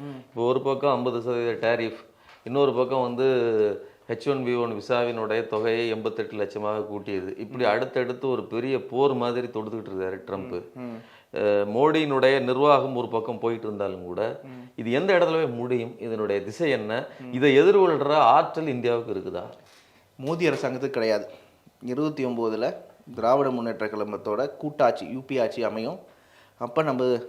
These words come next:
Speaker 1: தலைவர் வலியுறுத்தல் அறி-, அறிவுரையின்படி ராகுல் காந்தி சிறப்பான ஆட்சி செய்வார். அந்த ஆட்சியில இந்தியாவோட வெ-, ஃபாரின் பாலிசி சிறப்பா திகழும். அப்ப இந்தியா திருப்பி மீண்டும் வல்லரசு ஆகு-, ஆகும்.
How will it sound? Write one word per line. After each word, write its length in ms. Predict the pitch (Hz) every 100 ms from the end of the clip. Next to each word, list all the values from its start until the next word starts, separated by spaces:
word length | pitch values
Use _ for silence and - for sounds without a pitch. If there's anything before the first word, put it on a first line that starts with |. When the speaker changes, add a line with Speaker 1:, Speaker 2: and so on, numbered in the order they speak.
| -
Speaker 1:
தலைவர் 380 | 123 139 151 131
வலியுறுத்தல் 640 | 123 131 127 123 123 131
அறி-, 320 | 120 123 120
அறிவுரையின்படி 800 | 117 127 131 117 113 117 110 123 - _ _ _ -
ராகுல் 260 | 117 139 139
காந்தி 200 | 127 123
சிறப்பான 400 | 131 131 147 135
ஆட்சி 220 | 117 123
செய்வார். 420 | 117 107 147 -
அந்த 240 | 120 139 139
ஆட்சியில 300 | 135 139 151
இந்தியாவோட 460 | 131 139 131 147
வெ-, 280 | 143 120 - - _ _ _
ஃபாரின் 280 | 131 135 143
பாலிசி 400 | 135 120 123 127
சிறப்பா 260 | 123 131 127
திகழும். 340 | 113 117 156
அப்ப 180 | 113 139
இந்தியா 240 | 123 135
திருப்பி 280 | 131 123 123
மீண்டும் 320 | 123 131 135
வல்லரசு 420 | 127 113 113 110 90
ஆகு-, 300 | 90 87 - -
ஆகும். 280 | 92 -